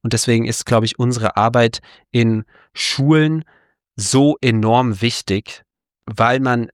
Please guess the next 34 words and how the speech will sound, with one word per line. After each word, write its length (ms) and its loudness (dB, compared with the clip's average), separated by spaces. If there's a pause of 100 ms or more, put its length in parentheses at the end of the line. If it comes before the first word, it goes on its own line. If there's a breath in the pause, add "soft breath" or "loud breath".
die 300 -4 (420)
vor 240 -2
allem 260 0 (180)
Kinder 500 0 (180)
noch 360 -4 (220)
leichter 440 0
erreichen 420 0
kann 320 -2 (360 loud breath)
mit 380 -2 (440 soft breath)
der 160 2
Idee, 320 2
dass 180 -2
man 140 -2
das 260 -2
zu 220 -4
Hause 280 2
auf 100 -4
der 100 -2
Fensterbank 560 -4
stehen 340 -2
hat. 200 -2 (260 loud breath)
Es 180 -6
blubbert, 640 2 (300 loud breath)
es 140 -2
leuchtet 680 2 (400 soft breath)
und 380 2
dann 180 0
kann 220 -2
ich 100 -2
das 140 -4
essen 420 -2
und 260 -4
es 180 -4
hat 200 -4